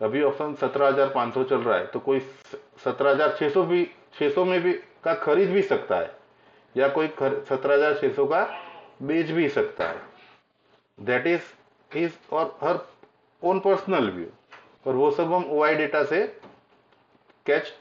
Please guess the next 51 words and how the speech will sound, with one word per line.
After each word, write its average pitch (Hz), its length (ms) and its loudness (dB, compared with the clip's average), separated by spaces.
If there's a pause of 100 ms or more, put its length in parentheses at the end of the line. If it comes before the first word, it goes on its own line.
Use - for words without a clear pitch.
(140)
कर 135 180 2
पाते 113 280 2
हैं 95 140 0
data, 87 280 -6
क्योंकि 127 300 -4
ऑप्शन 143 320 -2
sell 156 220 -2
कौन 175 220 -4
करते 147 360 0
हैं 147 100 -2
कि - 640 -10
एफ़आईआई, 131 400 0
डीआईआई 104 400 2
करते 92 320 -8
हैं 87 120 -10
generally। 87 360 -12 (460)
तो 120 120 -2
वो 127 160 2
ओआई 123 300 2
data 120 300 -2
से 117 140 -6
हमें 120 160 -6
मालूम 120 320 2
हो 143 120 2
जाता 123 260 2
है 110 80 4
कि 110 140 -2
कौन 110 240 -4
सी 120 140 -2
स्ट्राइक 113 380 -2
पे, 117 100 -2
कौन 110 280 -6
स-, - 160 -18 (560)
कहाँ 113 200 2
पे 110 180 0
ज़्यादा 104 260 2
selling 101 360 -4
हो 98 120 0
रहा 87 120 -6
है। - 80 -12 (260)
In 135 120 -2
short, 208 280 2
किसकी, 165 340 -2 (380)
कौन 143 200 0
से 190 120 0
option 170 300 -2
की 175 100 0
value 135 420 2
ज़्यादा 160 320 2
है 175 120 0
ना, 104 160 -6